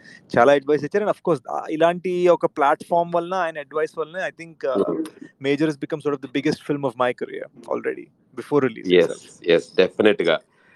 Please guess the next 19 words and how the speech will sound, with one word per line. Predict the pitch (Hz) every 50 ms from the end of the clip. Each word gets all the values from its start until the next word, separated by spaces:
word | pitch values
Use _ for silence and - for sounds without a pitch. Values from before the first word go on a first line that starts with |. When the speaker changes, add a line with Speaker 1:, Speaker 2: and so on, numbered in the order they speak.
| _ _ -
Speaker 2:
And | 92 85 85 87 87
everybody, | 87 110 123 123 117 120 117 113 110 101 92 82 - _ - 85 85 87
అందరూ | 101 110 117 117 113 107
ఎదురు | 98 92 92 107 104 -
చూస్తున్న | 104 95 - - - 90 85 80 78 76 76 - _ 90
ప్రాజెక్ట్ | 82 87 87 107 - - -
అది. | 87 - 92 - - _ _ _ _ _ _ _ _ _ _ _ _ _ _ _
So, | _ - 92 87 87 87 - _ _ _ _ _ _ _ _ _ _ _ -
and | 104 104 107 117 127 -
Speaker 1:
Yeah. | - - 104 98 104
Speaker 2:
అడుగుతున్నారు, | 123 156 156 143 170 175 175 180 175
Speaker 1:
<laughs> | 165 147 110 123
Speaker 2:
"మీరు | 110 104 92 87 80 -
బాగా | 85 101 113 113
రాస్తారు, | 107 95 - _ - 123 117 123 127 123 - 92
చాలా | 82 92 104
బాగా | 104 113 110 107
రాస్తారు | 98 - - 104 92 90 90
కాబట్టి | 85 85 90 87 _ 143 147